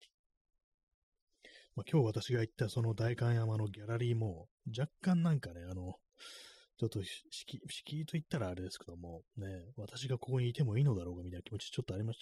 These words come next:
たからね、受付の人がなんか私の方を見た瞬間なんか、「え、何してきたんだこいつ」みたいなね、なんかそういう <laughs> 目で見られたような、これはまあ、あの、被害妄想だと思うんですけども、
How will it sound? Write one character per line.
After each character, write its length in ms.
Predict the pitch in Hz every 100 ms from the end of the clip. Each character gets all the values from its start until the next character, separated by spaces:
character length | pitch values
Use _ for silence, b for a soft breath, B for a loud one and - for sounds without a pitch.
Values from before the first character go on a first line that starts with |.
| -
た 60 | -
か 60 | 85
ら 60 | 87
ね、 40 | 90 92
受 140 | -
付 200 | 143 -
の 100 | 151
人 200 | 127 160
が 100 | 113
な 80 | 92
ん 40 |
か 40 | 90
私 220 | 95 127
の 100 | 160
方 120 | 135
を 80 | 131
見 120 | 101
た 120 | 104 -
瞬 200 | - 139
間 140 | 131
な 80 | 127
ん 60 | 123
か、 100 | 101 - B B B B -
「え、 80 | 123
何 220 | 160 143
し 60 |
て 40 | -
き 80 | -
た 80 |
ん 40 | 104
だ 60 |
こ 120 | 95 98
い 40 |
つ」 120 | -
み 60 | 101
た 80 | 95
い 20 |
な 120 | 87
ね、 160 | 85 87
な 80 | 98
ん 40 | 101
か 60 | 92 - -
そ 220 | - 143
う 40 |
い 120 | 135 127
う 40 |
<laughs> 320 | 113 - 131 - _ - - B B -
目 140 | 127
で 80 | 117
見 120 | 104
ら 100 | 113
れ 80 | 127
た 80 | 92
よ 180 | 101 113
う 40 |
な、 180 | 85 82 - _ -
こ 80 |
れ 60 | 113
は 60 | 123
ま 100 | 104
あ、 40 |
あ 20 |
の、 200 | 85 85
被 200 | - -
害 100 | 123
妄 100 | 143
想 120 | 139 90
だ 80 |
と 60 | 87
思 100 | 92
う 20 |
ん 40 | -
で 0 |
す 100 | -
け 100 | -
ど 60 |
も、 180 | 80 80